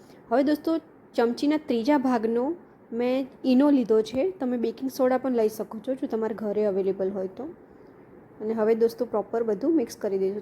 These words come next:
થોડું થોડું, એટલે કે આમાં મેક્સિમમ ત્રણથી ચાર ચમચી જેટલું જ પાણી ઉમેરવાનું. પાણી વધારે પડશે તો આપણે થોડું ચણાનો લોટ એડ કરવો પડશે. તો મારે થોડુંક પાણી વધારે એડ થઈ ગયું છે, તો મેં એક બે ચમચી ચણાનો લોટ હું આમાં એડ કરીશ,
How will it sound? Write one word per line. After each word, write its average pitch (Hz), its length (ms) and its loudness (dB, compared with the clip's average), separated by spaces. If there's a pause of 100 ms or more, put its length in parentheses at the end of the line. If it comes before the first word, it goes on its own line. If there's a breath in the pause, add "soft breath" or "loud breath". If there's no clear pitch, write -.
થોડું 349 480 6
થોડું, 294 280 2
એટલે 285 200 -4
કે 311 100 -4
આમાં 262 420 0
મેક્સિમમ 294 760 2
ત્રણથી 247 420 0
ચાર 262 280 0
ચમચી 262 380 -2
જેટલું 254 320 -2
જ 285 120 -6
પાણી 214 280 2
ઉમેરવાનું. 202 640 0 (440 loud breath)
પાણી 233 240 0
વધારે 254 280 4
પડશે 269 460 0
તો 269 140 -4
આપણે 220 280 -2
થોડું 226 340 -2
ચણાનો 214 300 0
લોટ 202 160 0
એડ 185 140 -2
કરવો 185 220 -2
પડશે. 196 320 -14 (480 loud breath)
તો 220 60 -6
મારે 220 220 0
થોડુંક 262 480 2
પાણી 240 260 2
વધારે 226 320 2
એડ 220 120 -2
થઈ 233 160 2
ગયું 233 120 -4
છે, 247 140 -4
તો 233 80 -4
મેં 226 180 -4 (140)
એક 240 200 -6 (100)
બે 226 180 2
ચમચી 226 360 -4
ચણાનો 220 360 0
લોટ 214 300 2
હું 233 140 -2
આમાં 208 160 -2
એડ 196 220 0
કરીશ, 226 400 -4